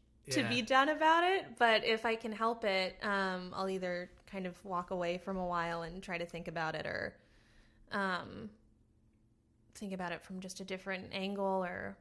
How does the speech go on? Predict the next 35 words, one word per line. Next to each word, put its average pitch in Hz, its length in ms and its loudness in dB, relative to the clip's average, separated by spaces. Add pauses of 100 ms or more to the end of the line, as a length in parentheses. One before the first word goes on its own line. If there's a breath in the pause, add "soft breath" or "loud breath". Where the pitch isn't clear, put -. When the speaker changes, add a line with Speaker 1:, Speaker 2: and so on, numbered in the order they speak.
(140)
Speaker 2:
Mm-hmm. - 220 -14 (340)
Speaker 1:
yeah, 294 240 8
I 254 80 2
don't 285 120 6
know. 214 240 6
I - 100 4
mean, 233 200 2
it, 220 280 6
it, 226 360 2 (160)
it's 240 240 -2 (160)
easier 240 340 2
said 220 220 0
than 196 160 0
done, 196 240 2
but 185 100 2
it's 165 220 -2
just - 400 -8 (300)
trying 190 300 -4
to 190 120 -10
genuinely 180 540 -6
make 175 240 -10
yourself - 340 -10
laugh. - 320 0 (320)
Speaker 2:
Mm. 123 140 -8 (500 loud breath)
Speaker 1:
Um, 190 440 -8 (180)
so. - 360 -12 (880 soft breath)
Speaker 2:
Uh, 143 300 2
and 143 120 2
at 175 140 4
Reductress, 147 800 0 (200)
you 143 160 2
had 151 160 4
a 127 100 2
controversial 123 1040 -4
article. 123 460 -2